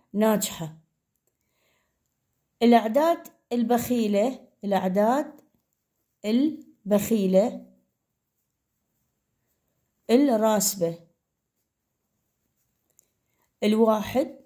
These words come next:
والاثنين والثلاثة والأربعة، هذين شو يسموهن؟ أعداد بخيلة راسبة.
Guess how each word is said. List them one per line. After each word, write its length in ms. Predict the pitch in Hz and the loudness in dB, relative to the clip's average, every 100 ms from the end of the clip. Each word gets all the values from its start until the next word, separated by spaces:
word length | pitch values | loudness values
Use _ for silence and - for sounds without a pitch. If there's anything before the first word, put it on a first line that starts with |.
| - | -8
والاثنين 840 | 185 185 190 185 190 233 277 - _ - | -4 -4 -2 -4 -2 -2 -4 -10 _ -10
والثلاثة 920 | 180 180 180 196 185 185 185 226 285 - _ _ - | -6 -6 -6 -2 0 0 -2 -6 -6 -8 _ _ -8
والأربعة، 1040 | 185 180 180 196 190 170 165 170 170 - _ _ _ 185 | -4 -4 -2 -2 -2 -2 -6 -6 -8 -10 _ _ _ -4
هذين 320 | 208 233 226 | 0 2 2
شو 140 | 254 | 0
يسموهن؟ 680 | 262 269 247 240 247 247 - | -2 2 2 2 2 0 -2
أعداد 560 | 185 196 233 277 214 | -2 2 2 0 -4
بخيلة 500 | 196 202 233 233 190 | -4 -2 -2 0 0
راسبة. 560 | 190 202 185 175 151 | 0 -2 -4 -6 -8